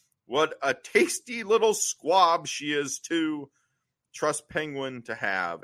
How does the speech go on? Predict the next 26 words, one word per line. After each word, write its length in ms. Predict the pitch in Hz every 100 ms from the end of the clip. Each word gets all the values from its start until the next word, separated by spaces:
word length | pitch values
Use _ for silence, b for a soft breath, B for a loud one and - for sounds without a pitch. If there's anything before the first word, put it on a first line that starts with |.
| -
a 100 | 98
surefire 840 | - - 175 170 - 123 123 113
recipe 600 | 107 117 92 98 85 71 - _ _ _
for 360 | - 151 151 - - _
pigeon 560 | - 185 160 185 170 165 _
pie." 400 | 139 107 65 50 _ _ _ _ _ _ _ -
Okay. 280 | - 113 101 _ _ _ _ _ _ _ _ _
I 120 | - 131
will 140 | 131
just 260 | 120 117 -
say 160 | 101
this. 420 | 90 58 - - - _ _ _ _ _ _ _ _ _ _ _ _ _ _ -
Then 180 | 131 139
we 80 |
go 180 | 131 127
to 220 | 120 120
the, 160 | 95 95 -
to 100 | -
the 160 | 92 87
intro. 360 | 71 - - -
And 120 | 127
the 120 | 123
intro 380 | 160 151 165 139
has, 500 | 127 117 110 101 - _ _ _ _
uh, 240 | 90 90 80 -
Batgirl, 680 | 151 160 151 127 139 131 127